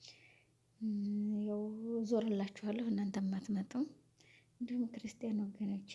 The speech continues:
ሰላም ብያችኋለሁ። ሰላማችሁ ብዝት ብዝዝት ይበልልኝ።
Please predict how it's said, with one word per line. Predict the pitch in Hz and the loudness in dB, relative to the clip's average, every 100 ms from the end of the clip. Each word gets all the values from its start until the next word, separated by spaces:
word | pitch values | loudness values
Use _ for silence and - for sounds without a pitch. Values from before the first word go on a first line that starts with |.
| 220 220 | -4 -4
ሰላም | - 208 190 180 | -6 -6 -4 -4
ብያችኋለሁ። | 190 190 190 180 - 208 214 | -6 -4 -4 -4 -4 -4 -4
ሰላማችሁ | - 196 196 196 - - | -8 -6 -4 -4 -6 -14
ብዝት | - - | -18 -14
ብዝዝት | - 220 214 214 233 - | -4 -2 -2 -2 -4 -4
ይበልልኝ። | 208 208 214 220 269 | -4 -2 -4 -4 -4